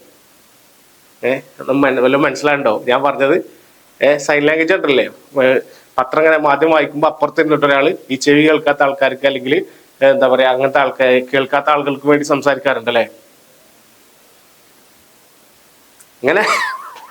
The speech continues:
പലതരത്തിൽ സാധനം വരാറുണ്ട്. അപ്പൊ അതാണ് non verbal. Verbal and non verbal പലതും വേണ്ടി വരും. ഞാൻ അങ്ങോട്ട് ചോദ്യം ചോദിക്കാണ്,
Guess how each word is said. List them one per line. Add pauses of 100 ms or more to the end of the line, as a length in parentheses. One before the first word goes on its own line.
(840)
പലതരത്തിൽ
സാധനം
വരാറുണ്ട്.
അപ്പൊ
അതാണ്
non
verbal. (400)
Verbal
and
non
verbal (100)
പലതും
വേണ്ടി
വരും. (380)
ഞാൻ
അങ്ങോട്ട്
ചോദ്യം
ചോദിക്കാണ്,